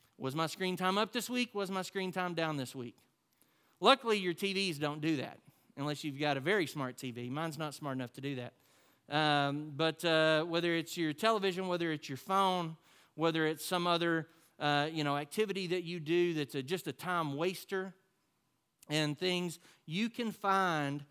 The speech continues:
many areas of your life where you just pour in that it's just a waste, it just goes away. I'm not talking about the thirty minutes to decompress after you, after work or the hour just to spend by yourself.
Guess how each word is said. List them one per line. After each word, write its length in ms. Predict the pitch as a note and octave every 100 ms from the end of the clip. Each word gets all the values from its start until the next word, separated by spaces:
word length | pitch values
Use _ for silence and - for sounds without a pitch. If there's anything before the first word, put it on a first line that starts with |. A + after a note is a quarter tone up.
| _ _ -
many 380 | F3 G3+ G#3
areas 260 | F#3+ F3+ D#3+
of 140 | D3+
your 140 | D#3+ D#3+
life 340 | D#3+ D3 C#3
where 100 | D3
you 160 | C#3 D#3+
just 260 | D3+ -
pour 340 | - G3+ G3 G3 G3
in 500 | G#3+ D3 B2+ A#2+ D3+ _ _ _ _ _ _ -
that 100 | D3+
it's 120 | D#3
just 240 | F#3+ F3+
a 40 | G3
waste, 360 | F3+ D3 -
it 60 | D#3
just 220 | D3 C#3+
goes 220 | E3 D3+
away. 400 | C#3+ C#3 A#2 G2 - _ _ _ _ _ _ _ _ _ _
I'm 80 | E3+
not 160 | G#3
talking 240 | - G3+ G3
about 180 | F#3 F3+
the 80 |
thirty 300 | E3 F#3+ F3+
minutes 320 | F3+ F3 E3+ -
to 100 | D#3
decompress 680 | D#3 E3 D#3+ C3+ E3 D3+ E3
after 240 | C#3+ D3+
you, 160 | D3+ D#3
after 300 | C#3 C#3+ -
work 440 | C3+ C#3+ C#3 C3 C3+
or 200 | B2+ A#2+ - _ C3
the 140 | C#3+
hour 300 | C#3 D3+ D3+
just 220 | D3 D3
to 60 | D3
spend 280 | - D3 C#3
by 120 | C#3
yourself. 460 | C#3 B2+ C3+ B2